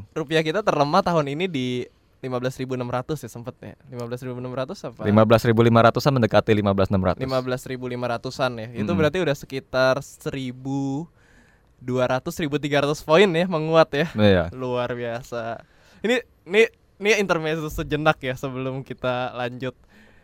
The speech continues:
Speaker 1: Ini apa ya? Kadang orang Indonesia tuh lucu ya. Ketika U S tiba-tiba menguat banget, orang-orang kan rugi sahamnya ya.
Speaker 2: Ya.
Speaker 1: Itu banyak yang cut loss,
Speaker 2: Ya.
Speaker 1: terus ngubah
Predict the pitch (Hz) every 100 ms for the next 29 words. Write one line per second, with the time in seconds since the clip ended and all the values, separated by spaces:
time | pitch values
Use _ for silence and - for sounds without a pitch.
0 | _ _ - 180 247 262 220 - _ -
1 | 185 180 135 127 - 196 196 320 180 185
2 | 214 185 170 160 156 202 202 233 180 143
3 | - 151 104 113 113 139 135 160 - 208
4 | 220 - _ _ _ _ - 151 147 180
5 | - 175 151 147 151 170 175 196 214 226
6 | 240 233 160 139 - _ _ _ _ _
7 | _ _ - 160 156 160 214 247 220 170
8 | 156 165 151 139 135 139 113 113 - _
9 | - - 92 - - 180 247 180 233 185
10 | 180 147 143 127 120 110 120 - - 92
11 | 82 101 _ - 247 226 180 151 185 226